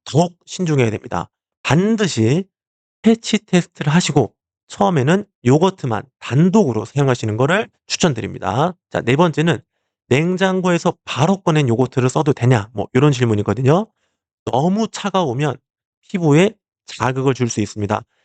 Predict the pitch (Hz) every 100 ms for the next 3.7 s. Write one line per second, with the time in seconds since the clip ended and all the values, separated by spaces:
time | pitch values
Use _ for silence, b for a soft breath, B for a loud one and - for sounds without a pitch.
0 | _ - - 208 202 156 151 113 _ _
1 | - - - 117 131 127 202 _ _ -
2 | 254 - _ - 143 151 208 175 143 120
3 | - 113 110 107 120 156 185